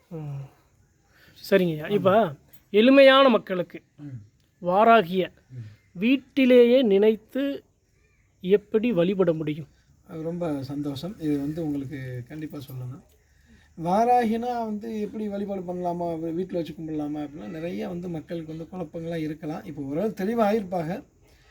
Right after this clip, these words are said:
Speaker 2: என்னை பொறுத்தவரை என்னதுன்னா தெரிஞ்சுக்கணும். நான் வந்து முப்பத்தஞ்சு வருஷமா ஆச்சு.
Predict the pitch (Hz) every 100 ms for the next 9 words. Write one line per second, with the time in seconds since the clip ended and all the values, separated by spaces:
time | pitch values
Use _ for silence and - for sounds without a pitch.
0 | _ _ - 165 247 226 233 226 285 247
1 | 214 190 180 208 196 220 233 220 160 156
2 | 170 190 175 156 175 170 160 156 143 185
3 | 180 143 131 160